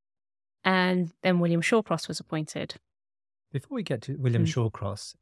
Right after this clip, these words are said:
Speaker 2: um, an organisation like Prevent Watch, and of course I've heard this from Cage and, and other, uh, civil liberties organisations, um, that Prevent, there is a need to have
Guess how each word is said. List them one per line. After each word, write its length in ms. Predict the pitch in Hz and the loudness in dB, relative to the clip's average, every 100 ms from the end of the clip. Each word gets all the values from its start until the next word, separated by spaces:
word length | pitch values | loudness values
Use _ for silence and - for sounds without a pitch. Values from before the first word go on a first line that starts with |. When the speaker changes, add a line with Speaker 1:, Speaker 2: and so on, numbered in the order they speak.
| - | -4
Speaker 2:
um, 400 | 117 110 110 117 _ _ _ - | 0 2 0 -4 _ _ _ 0
an 100 | 131 | 4
organisation 760 | 202 175 131 110 117 107 113 | 6 6 4 4 2 2 0
like 200 | 101 107 | -2 -2
Prevent 380 | - 101 104 104 | -4 -2 0 -2
Watch, 440 | 98 92 - - - | -6 -8 -10 -14 -10
and 360 | 104 92 95 - _ _ - | -8 -6 -8 -14 _ _ -18
of 140 | 113 - | -16 -4
course 260 | 120 101 | -2 0
I've 120 | 107 - | 0 2
heard 260 | 110 104 | 0 0
this 180 | 104 - | -2 -6
from 120 | 98 | -8
Cage 440 | - - 101 98 - | -6 2 2 2 -2
and, 200 | 95 - | -4 -4
and 120 | 117 | 0
other, 380 | 104 101 104 95 - _ _ _ _ 117 | 0 2 2 0 -6 _ _ _ _ -2
uh, 280 | 98 95 - | 0 0 -2
civil 260 | - 123 110 | -2 2 4
liberties 460 | 110 113 - 95 | 2 0 -4 -4
organisations, 840 | 104 95 98 95 107 95 - 107 - _ - 113 | -4 -4 -4 -4 -4 -6 -6 -12 -14 _ -10 -2
um, 340 | 104 104 104 _ _ _ _ - | 0 0 -2 _ _ _ _ -2
that 200 | 113 - | -2 -2
Prevent, 460 | - 123 139 131 - | -4 2 2 0 -4
there 240 | 131 120 143 | 0 4 6
is 160 | 160 | 4
a 60 | 135 | 4
need 400 | 117 117 117 113 | 4 4 2 -2
to 100 | 110 - | -10 -2
have 240 | 110 101 | 2 2